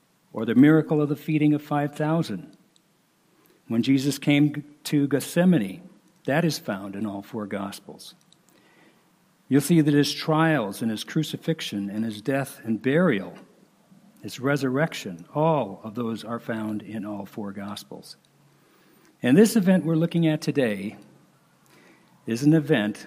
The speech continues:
which is also found in all four gospels, the triumphant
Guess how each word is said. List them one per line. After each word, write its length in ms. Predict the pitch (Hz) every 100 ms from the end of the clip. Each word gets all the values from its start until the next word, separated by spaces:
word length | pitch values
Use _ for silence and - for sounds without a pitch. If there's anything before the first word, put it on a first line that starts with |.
| -
which 160 | 117
is 160 | 139 127
also 380 | 123 127 131 147
found 540 | - 95 92 92 92 - _ _ -
in 160 | 127
all 180 | 123 104
four 260 | - 123 120
gospels, 760 | 147 147 156 - 76 - - - _ _ _ _ _ _ _ _ _ _ _ _ _ _ _ - -
the 80 | -
triumphant 640 | - 104 104 107 113